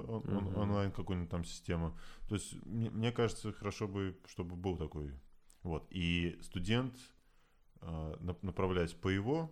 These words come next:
Speaker 1: с одной стороны, э, как бы пути, так
Speaker 2: Интересам,
Speaker 1: скажем,
Speaker 2: да?
Speaker 1: да, интере-, интересам,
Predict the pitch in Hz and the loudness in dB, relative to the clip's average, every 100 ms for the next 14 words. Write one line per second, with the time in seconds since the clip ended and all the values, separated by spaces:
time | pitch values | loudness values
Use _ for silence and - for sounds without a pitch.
0 | - - 101 95 85 90 87 80 76 69 | -10 0 2 4 2 2 2 2 -2 -6
1 | - - - - 76 71 71 69 67 - | -14 -20 -16 -8 -6 -4 -6 -6 -10 -12
2 | - - - - 78 73 92 - 82 101 | -12 -14 -18 -14 -12 -4 -4 -4 -4 -2
3 | 98 98 92 85 78 85 85 90 95 82 | -2 0 0 0 -2 -4 -6 -4 0 0
4 | 78 98 95 92 95 107 98 87 - 76 | 0 2 0 0 0 2 4 2 0 -6